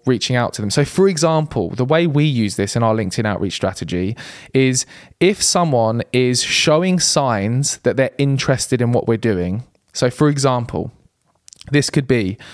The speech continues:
commenting on our videos and our content on LinkedIn in a positive way, liking our content on LinkedIn,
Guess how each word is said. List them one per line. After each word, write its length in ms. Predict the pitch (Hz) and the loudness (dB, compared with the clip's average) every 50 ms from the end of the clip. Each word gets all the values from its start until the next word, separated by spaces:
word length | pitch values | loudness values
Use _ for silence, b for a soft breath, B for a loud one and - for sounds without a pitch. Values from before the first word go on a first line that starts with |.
| B B B B B B B B _ | B B B B B B B B _
commenting 800 | - - 240 240 233 196 165 - - 135 120 104 95 95 92 - _ _ | 0 0 2 2 2 0 0 0 0 0 -2 -2 -2 -4 -6 -8 _ _
on 120 | 120 127 135 | 0 0 2
our 180 | 135 151 151 - - | 0 0 -2 -4 0
videos 500 | - 165 185 190 170 139 117 107 104 101 | 0 2 2 4 2 2 2 2 2 0
and 100 | 110 117 | 0 0
our 80 | 123 | 0
content 420 | - - - 165 170 165 - 135 - | 0 0 0 0 0 0 0 0 2
on 120 | 113 120 | 2 2
LinkedIn 680 | 127 131 135 90 - - 185 185 147 117 95 90 - - _ - | 2 0 0 -2 -2 0 0 2 2 0 -2 -4 -6 -8 _ -4
in 60 | - 127 | -2 -2
a 40 | - | 0
positive 480 | - 127 117 110 117 113 - 147 135 | 0 0 0 0 0 0 0 0 2
way, 460 | 147 175 202 180 139 110 95 85 107 113 - _ B B B B B B B B | 4 2 2 2 2 0 -2 -4 -6 -10 -16 _ B B B B B B B B
liking 480 | 139 156 185 226 254 - - 196 170 143 | 2 2 2 2 0 0 0 2 2 2
our 120 | 131 117 | 2 0
content 520 | - - - 120 110 107 95 - 120 110 - | -2 -2 -2 -2 -2 -2 -2 -2 -2 -2 0
on 160 | 101 113 110 | 0 -2 0
LinkedIn, 680 | 107 110 104 90 - - - 107 101 85 82 82 - | -2 -2 -4 -4 -6 -6 -4 -2 -2 -2 -4 -6 -8